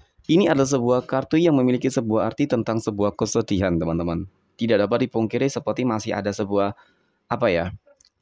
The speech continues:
eh, ibaratkan kamu masih mengingat-ingat sesuatu hal yang terjadi,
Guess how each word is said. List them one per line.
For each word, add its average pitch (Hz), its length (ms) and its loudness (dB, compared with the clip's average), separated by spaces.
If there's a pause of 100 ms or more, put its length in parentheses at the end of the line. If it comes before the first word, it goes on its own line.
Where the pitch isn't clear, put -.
(280)
eh, 113 240 0
ibaratkan 123 560 0
kamu 151 240 0
masih 135 320 0
mengingat-ingat 127 720 0 (240)
sesuatu 117 480 -2
hal 127 240 2
yang 107 160 0
terjadi, 107 520 -2